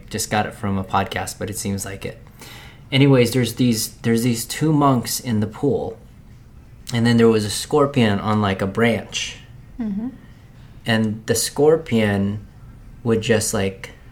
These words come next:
Speaker 1: kinda walk onto the branch, and it would fall and hit the water. And scorpions can't swim, guys. That's how they die. Anyways, the monk would pick up the scorpion, he would get stung,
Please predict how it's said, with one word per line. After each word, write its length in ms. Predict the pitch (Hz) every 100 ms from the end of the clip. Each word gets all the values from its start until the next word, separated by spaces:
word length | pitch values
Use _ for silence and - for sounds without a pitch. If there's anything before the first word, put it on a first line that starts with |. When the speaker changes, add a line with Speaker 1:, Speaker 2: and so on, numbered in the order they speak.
| -
Speaker 1:
kinda 180 | 123 110
walk 360 | 110 117 113
onto 280 | 123 120 135
the 80 | 135
branch, 360 | 120 110 104
and 80 | 113
it 40 | 110
would 140 | 107
fall 440 | - - 127 120 113
and 120 | 98
hit 160 | 113
the 100 | 110
water. 500 | 107 101 95 78 - - - -
And 260 | 117 104 -
scorpions 600 | - - 135 127 131 110
can't 220 | - 104
swim, 240 | - 101 95
guys. 420 | 92 90 98 - - - - - - - - - -
That's 160 | 104
how 120 | 113
they 100 | 92 92
die. 280 | - - - - - - - - - -
Anyways, 580 | 147 156 131 117 110 - - - - -
the 140 | 117 123
monk 420 | 127 139 156 - -
would 400 | 127 117 - -
pick 280 | - 139 180
up 160 | -
the 60 | -
scorpion, 760 | - - 107 98 101 95 95 - - - - - -
he 180 | - 120
would 160 | 117 123
get 200 | 139 139
stung, 600 | - - 113 95 92